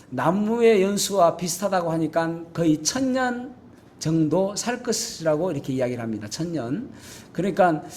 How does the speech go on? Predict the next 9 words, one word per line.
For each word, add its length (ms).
어, 320
성경에서 500
현재로서 600
제일 300
오래 240
산 160
사람이 320
무두셀라예요? 800
무두셀라예요? 800